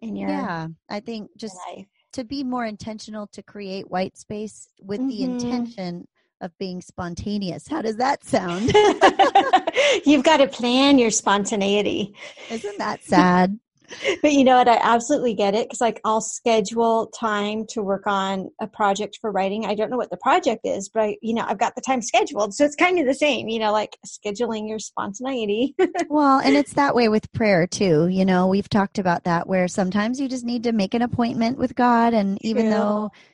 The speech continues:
Speaker 2: you know,
Speaker 1: Mm.
Speaker 2: and just say, "Look, this is, this is my time that I'm gonna spontaneously have a conversation with God." <laughs>
Speaker 1: Yeah. No, that makes a ton of sense. I know for me, I want to have a better system for just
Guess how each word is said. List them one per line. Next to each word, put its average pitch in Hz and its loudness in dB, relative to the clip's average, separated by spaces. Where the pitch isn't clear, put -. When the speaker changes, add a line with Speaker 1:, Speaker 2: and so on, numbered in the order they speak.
Speaker 2:
you 226 -6
know, 208 -4
Speaker 1:
Mm. 208 -4
Speaker 2:
and 208 -6
just 208 -10
say, 196 -4
"Look, 202 -8
this 170 -10
is, 208 -16
this 180 -6
is 220 -8
my 269 -2
time 233 -4
that 226 -2
I'm 208 -4
gonna 196 -4
spontaneously 208 -4
have 202 -2
a 208 -6
conversation 190 -6
with - -8
God." - -4
<laughs> - -2
Speaker 1:
Yeah. 175 -10
No, 254 2
that 208 -2
makes 240 -8
a 214 -8
ton 202 -10
of 202 -8
sense. 202 -10
I 311 2
know 339 0
for 302 0
me, 262 2
I 247 0
want 226 -2
to 254 -4
have 220 -2
a 196 -2
better 226 0
system 233 -4
for 233 -6
just 208 -4